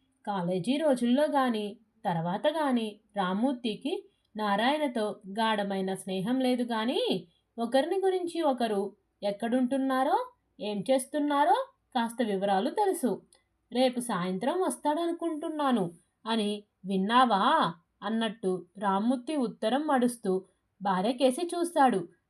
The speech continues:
"రానివ్వండి, వద్దంటే మానేస్తారా?" అని మొహం చిట్టించుకొని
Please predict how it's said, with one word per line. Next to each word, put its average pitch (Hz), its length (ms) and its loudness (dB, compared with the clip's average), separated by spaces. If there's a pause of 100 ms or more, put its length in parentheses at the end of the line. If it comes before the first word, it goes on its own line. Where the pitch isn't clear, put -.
(220)
"రానివ్వండి, 247 840 -2 (120)
వద్దంటే 180 580 -4
మానేస్తారా?" 247 1080 4 (360)
అని 208 340 -6 (320)
మొహం 202 380 0
చిట్టించుకొని 247 840 -2